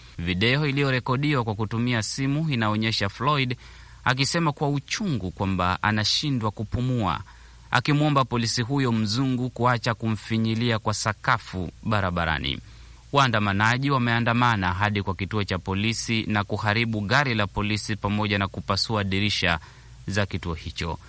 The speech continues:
Polisi wametumia gesi ya kutoa machozi kuvunja maandamano hayo. Polisi waliohusika na kitendo hicho wamefutwa kazi. Meya wa Minneapolis ameomba msamaha kwa jamii ya watu weusi wanaoishi mjini humo.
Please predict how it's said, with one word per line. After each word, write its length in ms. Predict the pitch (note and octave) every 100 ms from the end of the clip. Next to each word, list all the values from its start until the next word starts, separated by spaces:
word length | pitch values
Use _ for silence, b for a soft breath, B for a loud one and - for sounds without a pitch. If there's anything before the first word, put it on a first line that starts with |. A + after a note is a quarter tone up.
| B B
Polisi 380 | E2+ F#2+ A#2 -
wametumia 520 | A#2 A2+ A#2 B2 B2
gesi 380 | G#2+ A#2 B2+ C#3
ya 60 | B2
kutoa 300 | A2+ B2+ A#2+
machozi 520 | A2 G2+ C3 B2+ A#2+
kuvunja 640 | - G#2 A2+ F#3+ C3 G#2+ -
maandamano 560 | D3+ C3 G2 F2+ F2
hayo. 320 | F2 D#2+ C2+
Polisi 380 | B1 C3 G3+ A3
waliohusika 640 | F3+ E3+ D#3 D3 - D3 C#3+
na 100 | B2
kitendo 320 | A2 A#2+ A#2
hicho 400 | A#2+ B2+ G#2+ F#2 B B B
wamefutwa 580 | G#2 G#2+ G#2 - G2+ G2+
kazi. 520 | - B2 A#2 G2+ F#2 - B B -
Meya 400 | F#2+ G#2+ G2+ A2+
wa 120 | G#2
Minneapolis 800 | F#2 F2 D#2+ - G2+ G#2+ A#2 - - -
ameomba 400 | E2 E2 G2+ G2+
msamaha 580 | F#2+ - F#2+ G2+ A#2 A#2+
kwa 160 | A2+ G#2+
jamii 440 | G#2 A2+ A#2 G#2+
ya 160 | F#2+ G2+
watu 300 | G#2 G2+ G2+
weusi 520 | G2+ A#2 A#2 - F#2+
wanaoishi 640 | F#2 G2 F#2+ F#2+ F#2 -
mjini 320 | F2+ E2+ E2 D#2+
humo. 440 | E2 D#2 C#2 A#1